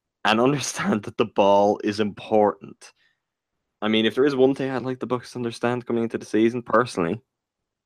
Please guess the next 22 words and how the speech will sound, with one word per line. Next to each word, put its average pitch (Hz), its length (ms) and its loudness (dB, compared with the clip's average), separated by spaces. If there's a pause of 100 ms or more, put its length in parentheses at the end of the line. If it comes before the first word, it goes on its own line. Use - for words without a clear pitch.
(200)
I 104 100 4
would 104 180 4
like 95 220 4
them 92 120 -12
to 98 100 -10
understand 90 260 -4
that 82 80 -6
the - 60 -10
ball 80 320 0
is 85 80 -10
important. 80 480 -6 (480)
That 120 120 2
was 175 120 -2
the 180 60 0
quotes 175 360 -2
from 113 200 -6
the 95 120 -4 (100)
Pacers 107 680 -4
game. - 340 -14 (320)
After 147 720 2 (220)
the 110 100 4
loss 107 540 2